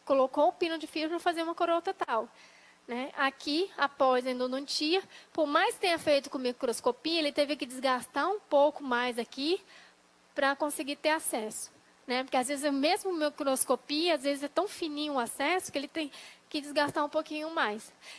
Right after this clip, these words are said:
Então, por isso, pelo desgaste interno da dentina, a gente resolveu colocar um pino de fibra de vidro, né? A gente colocou os dois pinos de fibra de vidro e agora a gente vai partir agora pra realização dos preparos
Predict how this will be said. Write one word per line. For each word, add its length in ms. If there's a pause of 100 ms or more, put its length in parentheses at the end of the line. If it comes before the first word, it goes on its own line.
(160)
Então, 520 (220)
por 180
isso, 380
pelo 240
desgaste 560
interno 500 (200)
da 180
dentina, 540
a 20
gente 240
resolveu 460
colocar 480
um 80
pino 260
de 80
fibra 260
de 80
vidro, 320 (640)
né? 200
A 20
gente 160
colocou 320
os 80
dois 240
pinos 240
de 80
fibra 240
de 140
vidro 340 (640)
e 280 (200)
agora 380
a 20
gente 200
vai 120
partir 640
agora 360
pra 500
realização 480
dos 140
preparos 580